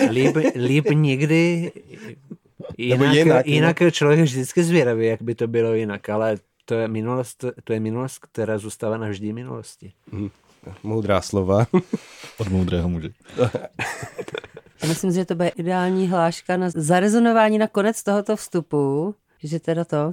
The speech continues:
Speaker 4: co už je minulostí taky,
Speaker 2: Mhm.
Speaker 4: takže si pustíme další věc z vašeho výběru a rovnou Andreův výběr, což, eh, je kapela Rek a Třetí bleskové dajkyry.
Speaker 1: Je to
Speaker 4: Taky
Speaker 1: skvělá kapela z Českých Budějovic. To jsou hudebníci, ze kterých mám radost už, eh,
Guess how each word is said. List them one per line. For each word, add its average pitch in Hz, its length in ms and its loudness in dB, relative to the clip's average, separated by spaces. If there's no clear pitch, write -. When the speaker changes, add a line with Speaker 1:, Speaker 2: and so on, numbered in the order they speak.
Speaker 4:
co 170 220 0
už - 180 -4
je 185 100 2
minulostí 170 720 2
taky, 147 360 -2
Speaker 2:
Mhm. 156 120 2
Speaker 4:
takže 185 320 6
si 196 120 0
pustíme 208 480 6
další 196 360 4
věc 185 160 2
z 170 40 -2
vašeho 190 360 0
výběru 202 360 2
a 247 240 6
rovnou 214 560 2
Andreův 202 460 2
výběr, 190 480 0
což, - 380 -6
eh, 190 60 -4
je 175 180 0
kapela 175 440 -2
Rek 180 420 -4
a 175 80 -4
Třetí 180 360 -8
bleskové 196 440 -4
dajkyry. 196 520 -2
Speaker 1:
Je 113 100 -4
to - 120 -2
Speaker 4:
Taky 113 200 0
Speaker 1:
skvělá 120 300 -2
kapela 131 420 0
z - 60 -8
Českých - 360 -6
Budějovic. 98 680 -2
To 107 100 -12
jsou 110 220 -2
hudebníci, 101 640 -2
ze 95 120 -4
kterých 104 500 2
mám 104 260 4
radost 98 580 0
už, - 260 -6
eh, 107 80 2